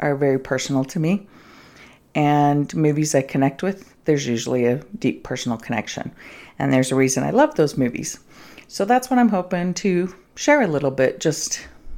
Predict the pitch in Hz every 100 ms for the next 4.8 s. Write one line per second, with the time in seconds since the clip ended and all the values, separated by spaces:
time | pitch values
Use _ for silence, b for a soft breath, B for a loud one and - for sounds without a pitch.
0 | - - - 262 311 311 - - - B
1 | B B B B B 170 175 160 160 160
2 | 151 151 170 147 160 - - - 170 165
3 | 156 143 - 147 139 135 135 143 139 151
4 | 156 - 135 131 131 131 127 151